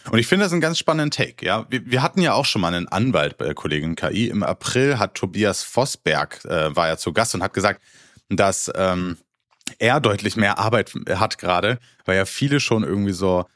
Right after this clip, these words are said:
Ersteinschätzung ihrer Fälle vibe-coden beziehungsweise mit K I so ein bisschen Vorarbeit leisten und ihm die ganzen Dokumente schicken. Und er sagt, naja, ich muss mir das ja alles durchlesen. Und da ich Minuten genau abrechne,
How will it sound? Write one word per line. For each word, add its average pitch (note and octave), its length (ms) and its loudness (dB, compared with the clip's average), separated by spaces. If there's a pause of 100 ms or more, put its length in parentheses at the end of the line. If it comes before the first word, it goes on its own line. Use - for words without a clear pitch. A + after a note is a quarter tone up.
(120)
Ersteinschätzung G#2 840 0
ihrer F2 240 0
Fälle G2+ 560 0
vibe-coden F#2 680 2
beziehungsweise F2+ 560 0
mit F2+ 220 -2
K F#2 220 0
I G#2 160 2
so G#2 120 0
ein F#2+ 60 4
bisschen F2+ 240 0
Vorarbeit D2+ 800 0
leisten D2 380 -2
und E2 140 -2
ihm F#2 120 -2
die F#2 80 0
ganzen E2+ 260 -2
Dokumente F2 460 0
schicken. E2+ 220 -2
Und E2+ 80 0
er D#2+ 100 2
sagt, F2 180 0
naja, F#2 160 2
ich F2 80 -2
muss G2+ 160 0
mir G2+ 60 2
das E2+ 140 2
ja G2+ 60 2
alles D#2 160 -2
durchlesen. E2+ 500 2
Und F2+ 200 0
da F#2 100 4
ich F#2 100 -2
Minuten G#2 360 2
genau E2+ 220 4
abrechne, G#2 540 2